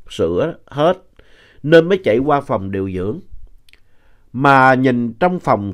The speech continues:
tự nhiên, tôi thấy sao phòng điều dưỡng gì mà tắt đèn tối thui. Tôi đưa mắt vào cửa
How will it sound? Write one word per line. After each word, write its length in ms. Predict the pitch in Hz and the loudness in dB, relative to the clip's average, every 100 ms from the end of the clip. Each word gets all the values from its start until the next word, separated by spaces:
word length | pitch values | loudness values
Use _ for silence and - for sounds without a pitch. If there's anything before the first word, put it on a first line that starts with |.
| - | -4
tự 160 | 107 | -4
nhiên, 380 | 131 160 180 170 - _ _ - | -4 -4 -6 -6 -14 _ _ -8
tôi 140 | 170 | -6
thấy 180 | 180 247 | -4 -6
sao 160 | 214 180 | -6 -8
phòng 300 | 139 110 107 | -6 -6 -6
điều 200 | 104 98 | -6 -4
dưỡng 300 | 104 147 220 | -4 -4 -4
gì 80 | 123 | -4
mà 140 | 98 | -4
tắt 260 | - - - | -8 -12 -6
đèn 240 | 110 92 | -6 -6
tối 260 | - 170 220 | -6 -6 -6
thui. 340 | 175 156 139 92 _ _ _ _ _ _ _ _ - - | -4 -2 -2 -4 _ _ _ _ _ _ _ _ -16 4
Tôi 180 | 156 147 | 6 6
đưa 180 | 147 139 | 6 6
mắt 200 | 190 - | 4 -2
vào 200 | 127 110 - | 0 0 0
cửa 160 | 101 | -4